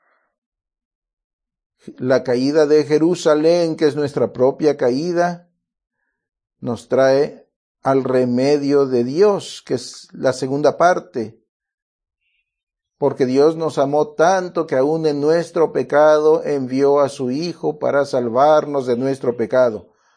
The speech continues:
Dios se hizo carne y habitó entre nosotros. Juan uno dice que Él puso su tabernáculo en nosotros, como Emmanuel, Dios con nosotros en la persona de Jesucristo.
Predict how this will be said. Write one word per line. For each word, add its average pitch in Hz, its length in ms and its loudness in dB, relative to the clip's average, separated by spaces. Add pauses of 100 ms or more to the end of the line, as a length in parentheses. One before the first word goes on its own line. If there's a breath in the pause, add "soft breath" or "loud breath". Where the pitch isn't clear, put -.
(460)
Dios 165 440 4
se 151 120 -2
hizo 147 300 -4
carne 170 420 2
y 160 80 2
habitó 139 380 2
entre 151 240 2
nosotros. 160 640 0
Juan 160 260 0
uno 170 320 0
dice 185 560 -2 (440 soft breath)
que 165 420 2 (340)
Él 190 220 0
puso 175 320 0
su 151 220 -6
tabernáculo 180 1120 2
en 165 120 0
nosotros, 165 1040 -2 (600)
como 160 460 2
Emmanuel, 160 1040 2
Dios 180 680 2
con 175 300 0
nosotros 170 760 0
en 170 320 -2
la 156 160 0
persona 151 640 -2
de 143 140 0
Jesucristo. 151 1160 -6